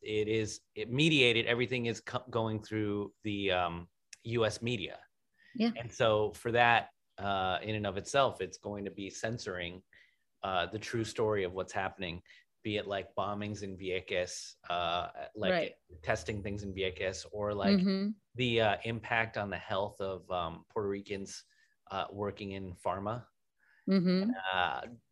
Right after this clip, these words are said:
Speaker 1: medicines being tested on Puerto Rican people.
Speaker 2: Mm-hmm. Mm-hmm.
Speaker 1: Or even
Speaker 2: Li-
Speaker 1: what things look like after Hurricane Maria,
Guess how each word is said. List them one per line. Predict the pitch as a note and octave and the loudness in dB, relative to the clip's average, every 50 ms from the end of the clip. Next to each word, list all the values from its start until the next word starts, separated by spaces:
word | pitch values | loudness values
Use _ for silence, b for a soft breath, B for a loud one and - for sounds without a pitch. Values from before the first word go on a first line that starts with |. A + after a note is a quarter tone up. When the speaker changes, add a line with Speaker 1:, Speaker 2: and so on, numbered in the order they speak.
| - B2+ | -6 -4
Speaker 1:
medicines | B2 A#2 G#2+ G#2+ A2+ - - A2+ A2 G2+ | 0 2 4 2 2 0 -4 -8 -8 -8
being | - - G2 F#2+ F#2+ | -6 -6 -6 -6 -6
tested | F#2 - F#2+ F#2 - - - G2+ F#2+ | -6 -2 -2 -2 -2 -2 -4 -2 -2
on | G2+ G2 G2 F#2 | -2 -2 -4 -8
Puerto | - - G#2 F#2+ G2 | -6 -6 -4 -4 -4
Rican | F#2+ G2 F#2+ - F#2+ F#2+ F#2 G2 G2 - _ - | -4 -6 -6 -8 -8 -8 -8 -12 -14 -14 _ 2
people. | G3+ G#3+ G#3+ | 6 6 8
Speaker 2:
Mm-hmm. | G3+ G#3+ G3+ G3+ G#3+ A#3+ B3 A#3+ - _ _ _ _ _ _ _ - _ _ - G3 | 8 8 8 8 6 4 2 0 -6 _ _ _ _ _ _ _ -20 _ _ 0 4
Mm-hmm. | G#3 G3+ G3+ G3+ G#3 A3 A3 G#3+ - _ _ - _ _ - - | 4 6 6 6 4 4 2 0 -4 _ _ -20 _ _ -4 0
Speaker 1:
Or | B2 B2 B2+ | 2 2 4
even | B2+ B2+ B2 C3 - F#3 | 2 2 2 6 6 8
Speaker 2:
Li- | G#3 A3 | 8 8
Speaker 1:
what | G#3 G#3+ - - - _ _ _ _ _ _ - - | 6 6 4 2 -2 _ _ _ _ _ _ -2 -2
things | C3 C3 B2 - - | 0 0 0 -2 0
look | A2+ A#2+ - - A#2+ | -2 -2 0 2 2
like | G2+ F#2 F2+ - - - | 2 2 2 -2 -4 -4
after | G#2+ G#2 - G#2+ | -4 -4 -4 -6
Hurricane | G2+ A2+ G#2 G2 G2 - - A2 G2 F#2+ | -4 -2 0 0 -2 -2 -4 -8 -8 -6
Maria, | G2 F#2+ G#2 A#2 A#2 F#2+ D#2 - | -6 -4 -4 -2 0 0 -2 -2